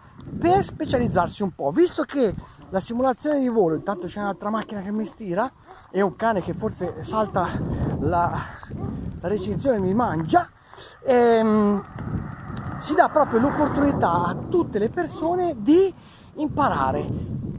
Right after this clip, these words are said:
perché appunto la simulazione di volo non è soltanto utilizzare l'aereo, saper lanciare quella cosa, saper fare quell'altra cosa, tanto torno indietro,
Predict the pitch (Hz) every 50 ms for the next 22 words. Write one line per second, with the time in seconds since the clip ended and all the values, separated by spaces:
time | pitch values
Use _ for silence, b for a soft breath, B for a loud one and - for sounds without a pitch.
0 | - - - - - - 330 311 - - - 247 208 - - 240 220 - - -
1 | 285 262 214 196 175 - - 180 185 - 190 240 247 - 294 302 302 277 - -
2 | 277 262 240 208 196 160 160 170 185 233 294 339 370 - - - - 196 175 -
3 | - - 214 202 190 180 - - - 196 196 - 170 165 151 - 170 156 143 135
4 | 175 160 143 135 123 135 160 196 214 214 196 180 170 147 135 - - - - 175
5 | 165 175 175 165 - - 202 185 180 165 - 165 180 196 - - 247 269 254 220
6 | 190 165 170 151 139 B B B B B B - - 180 156 175 214 190 - -
7 | 233 233 220 202 - 185 185 190 180 - 214 226 233 196 - 156 160 - - 196
8 | 240 277 302 311 320 302 202 165 - 160 156